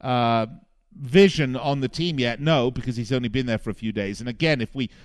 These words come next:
apply the Ray Orozco matrix, which we like to do, uh, this puts Chelsea out of competition, for my mind,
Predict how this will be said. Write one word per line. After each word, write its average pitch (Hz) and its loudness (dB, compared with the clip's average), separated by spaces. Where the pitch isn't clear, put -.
apply 196 4
the 143 0
Ray 175 4
Orozco 139 0
matrix, 143 -2
which 131 -4
we 135 -2
like 147 2
to 135 -2
do, 127 0
uh, 135 -8
this 165 2
puts - -6
Chelsea 151 0
out 147 2
of 143 -8
competition, 127 -6
for 120 -6
my 165 2
mind, 120 0